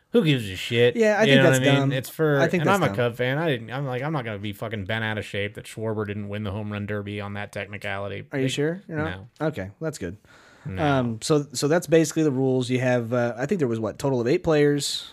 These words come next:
Speaker 1: Mm-hmm.
Speaker 2: and, um, and yeah, each one would go up against another player,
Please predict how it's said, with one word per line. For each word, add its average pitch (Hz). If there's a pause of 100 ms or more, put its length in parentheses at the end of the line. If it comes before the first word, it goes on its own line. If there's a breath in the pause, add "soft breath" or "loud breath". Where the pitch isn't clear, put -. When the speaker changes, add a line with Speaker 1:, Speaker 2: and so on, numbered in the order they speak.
(100)
Speaker 1:
Mm-hmm. 135 (120)
Speaker 2:
and, 113
um, 107 (240)
and 143
yeah, 113
each 156
one 165
would 139
go 139
up 131
against 120
another 117
player, 104